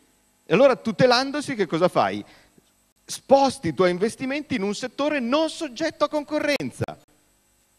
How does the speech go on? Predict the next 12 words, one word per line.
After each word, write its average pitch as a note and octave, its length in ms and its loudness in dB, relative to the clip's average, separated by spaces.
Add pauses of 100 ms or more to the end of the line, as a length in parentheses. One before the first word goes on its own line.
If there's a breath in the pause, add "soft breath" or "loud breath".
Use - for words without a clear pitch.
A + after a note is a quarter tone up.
(160)
Non A3 180 4
arriva G#3+ 340 6
qua F#3+ 80 6
un E3 100 4
tedesco D#3+ 400 6
a D3 60 4
costruirti D3 420 0
un'autostrada D3 600 2
parallela C3+ 500 2
per B2+ 140 0
gestirla A#2+ 480 -2
meglio. F#2+ 500 -6